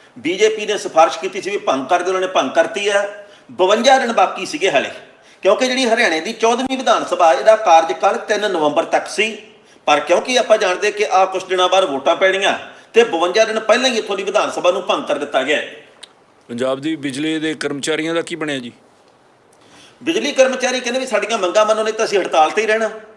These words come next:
Speaker 1: ਬਿਜਲੀ ਕਰਮਚਾਰੀਆਂ ਨੇ ਅੱਜ ਦੋ ਟੋਕੇ ਗੱਲ ਕਹਿਤੀ ਹੈ ਵੀ ਭਾਈ, ਪੰਜਾਬ ਦੀ ਸਰਕਾਰ ਸਾਡੇ ਨਾਲ ਨਾ ਝਕਾਨੀਆਂ ਦਿੰਦੀ ਸਾਨੂੰ, ਸਾਡੇ ਨਾਲ ਡਰਾਮੇ ਕਰਦੀ, ਫੱਫੇ ਕੁੱਟਣੇ ਵਾਲਾ ਕੰਮ ਬਣਿਆ ਪਿਆ ਸਾਡੇ ਨਾਲ। ਉਹ ਕਹਿੰਦੇ ਵੀ ਅਸੀਂ ਨਹੀਂ ਏਦਾਂ ਮੰਨਦੇ, ਅਸੀਂ ਨਹੀਂ ਏਦਾਂ ਕੰਮ ਕਰਨਾ। ਜਿੰਨੀ ਉਹ ਕਹਿੰਦੇ ਵੀ ਜਿਹੜੇ ਹਰਭਜਨ ਸਿੰਘ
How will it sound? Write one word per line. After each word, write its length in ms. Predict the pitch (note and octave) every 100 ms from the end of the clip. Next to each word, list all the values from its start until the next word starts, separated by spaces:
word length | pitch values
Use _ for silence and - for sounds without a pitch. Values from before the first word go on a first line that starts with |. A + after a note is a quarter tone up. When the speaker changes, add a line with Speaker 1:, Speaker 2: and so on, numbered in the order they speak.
| _ _ -
Speaker 1:
ਬਿਜਲੀ 260 | C3 F3+ A#3
ਕਰਮਚਾਰੀਆਂ 680 | A3 G#3+ G#3 G3+ F#3+ G3+ F#3
ਨੇ 300 | D#3+ F3+ G#3+ F3+
ਅੱਜ 120 | F#3+
ਦੋ 260 | - D#3+
ਟੋਕੇ 320 | F#3+ A3+ A3+ A#3
ਗੱਲ 200 | F#3 E3+
ਕਹਿਤੀ 360 | F3 F3 G3
ਹੈ 60 | F#3
ਵੀ 100 | A3
ਭਾਈ, 240 | F#3+ F#3
ਪੰਜਾਬ 500 | - G3 F3+ D#3+ D3+
ਦੀ 60 | F#3+
ਸਰਕਾਰ 440 | F3+ D#3+ C#3+ E3+
ਸਾਡੇ 260 | E3+ D#3 F3
ਨਾਲ 220 | E3+ F3+
ਨਾ 80 | A3
ਝਕਾਨੀਆਂ 560 | - - F#3 B2 C#3+
ਦਿੰਦੀ 220 | D3+ C#3 D3+
ਸਾਨੂੰ, 240 | D3 A2+ - - _ _ _
ਸਾਡੇ 200 | E3 E3
ਨਾਲ 220 | G3 F#3+ G#3
ਡਰਾਮੇ 340 | E3+ D3+ F3+
ਕਰਦੀ, 280 | F3+ D#3 G#3+
ਫੱਫੇ 240 | A3+ A3
ਕੁੱਟਣੇ 320 | A#3 - G#3
ਵਾਲਾ 160 | G3 F3+
ਕੰਮ 200 | F3 D3+
ਬਣਿਆ 180 | C3+ B2+
ਪਿਆ 140 | D#3+
ਸਾਡੇ 200 | F3 C#3+
ਨਾਲ। 260 | C3 - - - _ _ _ F#3
ਉਹ 140 | A3
ਕਹਿੰਦੇ 180 | G#3+ A3+
ਵੀ 100 | A#3+ F#3
ਅਸੀਂ 220 | - G#3+
ਨਹੀਂ 160 | G#3+ A3+
ਏਦਾਂ 220 | F#3 F3+
ਮੰਨਦੇ, 360 | D3+ C3 F#3+ G#3 - - _ _ _ G3
ਅਸੀਂ 240 | G3+ A3
ਨਹੀਂ 140 | A#3 A#3
ਏਦਾਂ 180 | G3
ਕੰਮ 200 | - D#3
ਕਰਨਾ। 440 | D#3 D3+ E3+ G3 G3+ - - _ _
ਜਿੰਨੀ 360 | D#3 G#3+ C4+ -
ਉਹ 160 | A3+ A3+
ਕਹਿੰਦੇ 180 | A3+
ਵੀ 80 | A3+
ਜਿਹੜੇ 160 | A3+ A#3
ਹਰਭਜਨ 440 | F#3 - E3+ D3+
ਸਿੰਘ 240 | D#3+ A3+